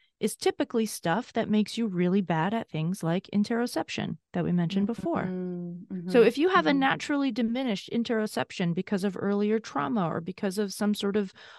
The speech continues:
Speaker 1: learned behavior in your household or because of a cultural factor,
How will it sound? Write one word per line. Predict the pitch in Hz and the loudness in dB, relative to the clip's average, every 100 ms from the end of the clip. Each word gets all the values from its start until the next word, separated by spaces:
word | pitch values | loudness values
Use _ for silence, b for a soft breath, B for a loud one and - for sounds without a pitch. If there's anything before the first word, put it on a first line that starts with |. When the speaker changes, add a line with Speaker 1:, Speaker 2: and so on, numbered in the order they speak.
| B | B
Speaker 1:
learned | 208 214 226 220 | 2 4 4 4
behavior | 226 214 269 285 226 175 | 0 -2 -2 0 0 0
in | 180 | 2
your | 196 202 | 0 0
household | 240 311 - 160 165 | -2 -2 0 0 0
or | 208 | 0
because | 208 233 240 | 0 0 -2
of | 220 | -2
a | 233 | -4
cultural | - 320 - 269 254 160 | -4 -4 -4 -4 -2 -2
factor, | - - - - 262 339 | -4 -10 -10 -8 -6 -6